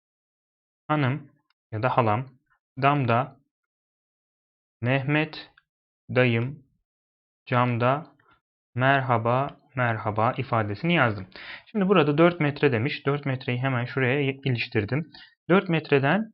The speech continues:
aslında milimetreye dönüştürmem gerektiğinden bahsediyor.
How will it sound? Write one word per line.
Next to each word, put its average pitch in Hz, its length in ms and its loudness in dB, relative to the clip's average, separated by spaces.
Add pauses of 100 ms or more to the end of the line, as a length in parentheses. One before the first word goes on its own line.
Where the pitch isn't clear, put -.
(440)
aslında 147 300 -2
milimetreye 135 520 0
dönüştürmem 113 540 -2
gerektiğinden 110 580 -2
bahsediyor. 110 480 -2